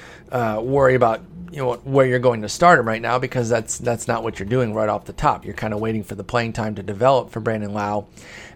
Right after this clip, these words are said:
and he's really interesting. He did get some outfield time last year. That's why if you have a fifteen game qualification, that's where I saw second base outfield. Tout Wars is fifteen games,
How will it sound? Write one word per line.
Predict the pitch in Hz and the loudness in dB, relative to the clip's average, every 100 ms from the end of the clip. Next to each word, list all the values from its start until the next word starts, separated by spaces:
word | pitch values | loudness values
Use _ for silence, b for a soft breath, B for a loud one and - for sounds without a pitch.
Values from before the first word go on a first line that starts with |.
| - | -4
and | 131 123 120 110 b b b | 0 0 -2 -4 b b b
he's | - - 170 127 | -8 0 0 2
really | 117 120 127 113 110 | -2 0 0 0 -2
interesting. | - 110 - - 95 92 - B B | -8 -10 -10 -12 -12 -12 -14 B B
He | - 123 | -6 0
did | 147 147 | 0 2
get | 160 151 | 0 2
some | 147 | 2
outfield | 139 - 143 131 | 2 0 -4 0
time | 143 123 | 0 2
last | 123 131 123 | 4 2 2
year. | 143 | 0
That's | 123 123 | 0 2
why | 127 120 | 4 2
if | 120 120 123 | 2 -2 -2
you | 120 | 0
have | |
a | 107 | 0
fifteen | - 151 143 - 139 120 | -2 -2 -2 -2 -2 0
game | 120 135 127 | 2 2 2
qualification, | 120 113 110 - 113 | 0 0 -4 -2 6
that's | 143 143 | 6 6
where | 139 | 4
I | 120 | 4
saw | 110 113 104 | 4 -2 -2
second | - 104 104 | -4 -8 -6
base | 104 98 110 | -6 -6 -6
outfield. | 107 - 101 B B B - | -6 -6 -8 B B B 4
Tout | 143 143 | 6 6
Wars | 139 131 117 | 6 4 2
is | 110 | -4
fifteen | - 123 - 123 107 | -4 -4 -4 -6 -2
games, | 117 123 104 104 | 2 2 0 -8